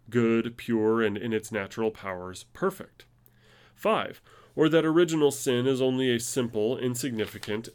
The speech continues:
external spot or blemish merely splashed on, or a corruption only of certain accidental elements in human nature, in spite of which and beneath which human nature has and retains its goodness and powers also in spiritual matters.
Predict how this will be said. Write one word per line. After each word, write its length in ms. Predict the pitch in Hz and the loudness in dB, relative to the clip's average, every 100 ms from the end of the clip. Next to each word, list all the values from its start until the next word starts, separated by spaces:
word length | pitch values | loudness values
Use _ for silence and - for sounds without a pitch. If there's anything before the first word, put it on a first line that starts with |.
| - | -4
external 540 | 165 - - 147 135 | -4 -4 -4 -2 0
spot 420 | 123 - 139 156 - | -2 -4 -6 -6 -8
or 140 | 123 131 | -6 -6
blemish 560 | 113 110 101 104 - | -4 -4 -2 -4 -6
merely 560 | 127 143 147 139 139 117 - | -4 -2 -2 -2 -2 -4 -8
splashed 640 | - - 131 110 101 - | -10 -8 -6 -4 -6 -6
on, 400 | 107 92 82 - - | -4 -6 -10 -20 -20
or 220 | - 131 135 | -4 0 0
a 80 | |
corruption 500 | 135 165 156 - 156 | 0 0 0 -2 -2
only 420 | 147 151 151 147 139 | 0 0 0 0 0
of 140 | 123 | -2
certain 440 | - 147 143 135 | -4 -4 -4 -6
accidental 720 | - 131 - 127 127 120 123 - | -6 -8 -6 -4 -4 -4 -6 -2
elements 440 | 139 123 113 117 | 0 0 0 -2
in 80 | 117 | -6
human 440 | 113 127 117 110 | -4 -4 -2 -2
nature, 400 | 120 147 143 - - - - - - | -2 -2 -4 -14 -18 -20 -20 -16 -10
in 100 | 143 | -8
spite 320 | - 175 190 | -4 0 0
of 180 | 131 104 | 0 0
which 240 | 107 110 | 0 0
and 220 | - 123 | -4 -4
beneath 420 | 120 120 143 185 110 | -2 0 -2 -4 -2
which 300 | 107 104 - | -4 -4 -10
human 440 | - 156 170 156 | -6 -2 -2 -2
nature 380 | 120 110 - 110 | -2 -2 -4 -6
has 340 | - 95 98 | -6 -8 -6
and 140 | 117 117 | -4 -4
retains 500 | 123 120 98 98 123 | -4 -6 -8 -6 -8
its 120 | 120 | -8
goodness 480 | - 107 104 117 127 | -4 -4 -4 -8 -8
and 140 | 139 | -10
powers 400 | 101 92 95 104 | -8 -6 -4 -6
also 400 | 95 92 110 104 | -8 -8 -4 -4
in 240 | 95 95 98 | -4 -8 -12
spiritual 680 | - - 98 95 - 101 101 | -16 -10 -8 -8 -8 -8 -6
matters. 500 | 143 160 101 - | -6 -6 -8 -14